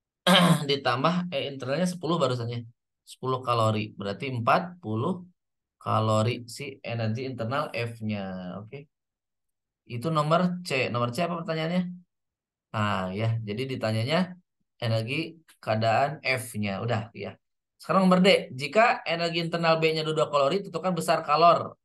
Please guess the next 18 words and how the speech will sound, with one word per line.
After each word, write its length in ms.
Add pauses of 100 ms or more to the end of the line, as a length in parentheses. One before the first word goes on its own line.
I 100
B. 80 (280)
Nah, 340
sekarang 400 (640)
kita 480
lihat 340 (320)
untuk 300
lintasan 340
I 160
B. 40 (280)
I 160
B, 220
oh 100
ini, 320
untuk 240
lintasan 400
I 160
B 40